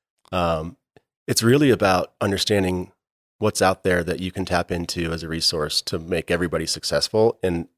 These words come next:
you know, it's across the board processes, materials, technology.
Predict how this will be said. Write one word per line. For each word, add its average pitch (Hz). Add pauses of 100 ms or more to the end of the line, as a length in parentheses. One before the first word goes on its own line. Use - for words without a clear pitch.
(100)
you 92
know, 82
it's -
across 107
the 90
board 80 (360)
processes, 82
materials, 80
technology. 80